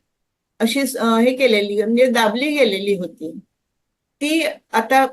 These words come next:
हळूहळू बाहेर आली. स्त्रीमुक्ती चळवळ जी सुरू झाली पंच्याहत्तर साली, सालापासून पुढे,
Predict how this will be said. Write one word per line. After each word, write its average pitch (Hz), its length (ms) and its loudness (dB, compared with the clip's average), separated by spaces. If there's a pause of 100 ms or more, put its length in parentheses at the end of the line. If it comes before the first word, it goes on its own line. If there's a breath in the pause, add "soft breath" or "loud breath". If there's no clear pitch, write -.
(160)
हळूहळू 240 600 4 (240)
बाहेर 214 360 -2
आली. 190 240 -8
स्त्रीमुक्ती 247 1000 0 (160)
चळवळ 220 360 6
जी 226 220 4
सुरू 226 240 4
झाली 208 280 0
पंच्याहत्तर 208 640 0
साली, 208 520 0 (360 loud breath)
सालापासून 214 640 2
पुढे, 202 360 0